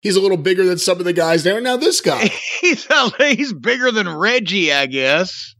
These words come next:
Speaker 1: I think they should get rid of the wrestlers and just start hiring celebrities. Wouldn't that be so much easier for their business model? Just fire all the wrestlers or release them. They're not employees. And hire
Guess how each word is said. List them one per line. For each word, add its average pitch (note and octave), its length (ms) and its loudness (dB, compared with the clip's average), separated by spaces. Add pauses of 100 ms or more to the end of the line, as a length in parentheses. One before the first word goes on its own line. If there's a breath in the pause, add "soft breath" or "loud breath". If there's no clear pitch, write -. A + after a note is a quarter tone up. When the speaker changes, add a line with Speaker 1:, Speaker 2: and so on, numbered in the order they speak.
(140)
Speaker 1:
I C#4+ 140 2
think D#4+ 280 0
they A3+ 100 2
should F#3+ 160 -2
get A3 160 -2
rid G#3+ 100 2
of - 60 -2
the F#3 80 4
wrestlers D3+ 640 0
and C#3+ 140 -4
just D#3+ 160 0
start D#3+ 160 0
hiring E3+ 420 2
celebrities. C#3 760 0
Wouldn't C#4+ 280 0
that C#4 180 0
be C4 100 0
so A3 240 0
much A3+ 200 0
easier G3 420 0
for F#3+ 160 -2
their F3 140 0
business F#3 420 -2
model? B3 480 -2 (320)
Just - 380 -4
fire D4+ 260 4
all B3+ 240 2
the C4+ 120 0
wrestlers F3+ 440 2
or D3+ 160 0
release D#3+ 380 0
them. C#3 160 0
They're C3+ 100 -2
not C#3+ 160 0
employees. B2 680 0 (520)
And A3+ 180 2
hire A#3+ 680 2